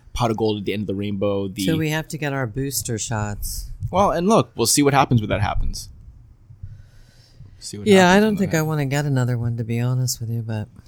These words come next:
Speaker 1: Look, I think that
Speaker 2: I
Speaker 1: if it
Speaker 2: think they'll have a harder time pushing a booster than they did the original
Speaker 1: I think it just
Speaker 2: vaccine.
Speaker 1: depends where we are at, right?
Speaker 2: Yeah.
Speaker 1: If, if, if this is how covid goes on, right, where it's, it's very small amount of cases, people are not getting seriously ill,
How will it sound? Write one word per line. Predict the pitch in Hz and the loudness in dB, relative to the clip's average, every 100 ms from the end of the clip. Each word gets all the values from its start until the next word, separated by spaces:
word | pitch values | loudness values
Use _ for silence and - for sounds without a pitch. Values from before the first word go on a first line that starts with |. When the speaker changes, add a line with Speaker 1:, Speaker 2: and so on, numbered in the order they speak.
| - - - 156 | -20 -20 -4 2
Speaker 1:
Look, | 139 - | 2 2
I | 127 127 | -2 0
think | 131 156 | 0 0
that | 160 | 4
Speaker 2:
I | 160 | 6
Speaker 1:
if | |
it | |
Speaker 2:
think | 196 240 233 | 8 6 8
they'll | 196 | 6
have | 196 170 | 6 4
a | 143 | 2
harder | 135 160 151 143 | 2 2 2 0
time | - 156 147 135 127 123 | -2 0 2 2 4 4
pushing | 143 127 - 117 | 4 4 2 2
a | 107 | 2
booster | 120 120 - - 104 104 | 0 0 -2 -2 -2 0
than | 110 107 | -2 0
they | 104 | -2
did | 104 110 104 | -2 -4 -4
the | 104 101 | -4 -4
original | 107 - 101 95 | -4 -4 -4 2
Speaker 1:
I | 139 | 4
think | 139 185 | 4 4
it | - | 4
just | 101 | 4
Speaker 2:
vaccine. | 92 | 4
Speaker 1:
depends | - 127 123 120 | 4 4 2 -2
where | 104 110 110 | -4 -4 0
we | 107 | 0
are | 95 90 87 | -2 -6 -10
at, | 78 - - - _ _ _ _ - | -16 -18 -20 -20 _ _ _ _ 0
right? | 110 110 101 | 2 2 2
Speaker 2:
Yeah. | 123 | 0
Speaker 1:
If, | 110 - | 0 -2
if, | 123 113 - - _ _ - | -2 -2 -8 -18 _ _ 0
if | 127 117 | 0 4
this | 147 170 | 4 4
is | - 135 123 | 4 4 4
how | 107 - 110 | 2 2 2
covid | 107 - 113 104 92 | 2 2 2 0 -2
goes | 104 95 | -2 -2
on, | 95 80 82 | -2 -6 -6
right, | 90 87 - | -6 -8 -6
where | 95 | -6
it's, | 92 85 - - _ _ - | -4 -8 -12 -16 _ _ -8
it's | 92 90 - - _ _ - _ | -8 -6 -10 -12 _ _ -20 _
very | 120 135 143 | 4 6 6
small | 139 135 131 | 6 2 2
amount | 120 | 0
of | 110 | -2
cases, | 120 110 101 107 107 104 - | -4 -4 -2 -4 -4 -4 -6
people | - 113 107 | -4 -4 -2
are | 107 | 2
not | 117 120 | 2 2
getting | 120 113 | -2 -4
seriously | - 107 104 107 87 | -2 -4 -4 -4 -4
ill, | 101 98 95 | -4 -6 -8